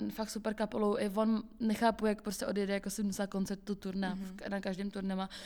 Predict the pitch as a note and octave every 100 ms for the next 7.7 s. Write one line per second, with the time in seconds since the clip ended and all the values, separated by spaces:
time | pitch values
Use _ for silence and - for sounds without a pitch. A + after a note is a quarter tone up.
0 | - - G#3 G3+ G3+ B3 B3 G#3 A#3 B3
1 | G#3+ A#3 A3+ - A3+ A#3 - A#3 A3+ -
2 | G#3 G#3+ A#3 A3+ G#3+ G#3 G#3 G3+ - G#3+
3 | G3+ - - - - A3 A3 G#3+ A3 G#3+
4 | G3+ G3+ G3 G3+ - - - - - -
5 | - A3 G#3 A3 A3+ G#3+ A3+ G#3+ A#3 F#3+
6 | G#3 G3+ G3+ G#3+ G#3 G3+ G#3 A3 - G3+
7 | E3+ - - - - -